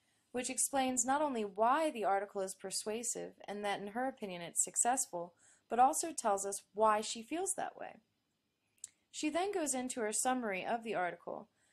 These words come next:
describing the many details that lay the context for the situation. Then she goes directly into why the article was persuasive, explaining the testimonies that the author uses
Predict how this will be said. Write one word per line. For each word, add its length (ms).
describing 640
the 60
many 220
details 600
that 160
lay 120
the 80
context 720
for 80
the 80
situation. 840
Then 300
she 180
goes 240
directly 480
into 220
why 420
the 140
article 400
was 180
persuasive, 720
explaining 680
the 80
testimonies 840
that 140
the 120
author 340
uses 560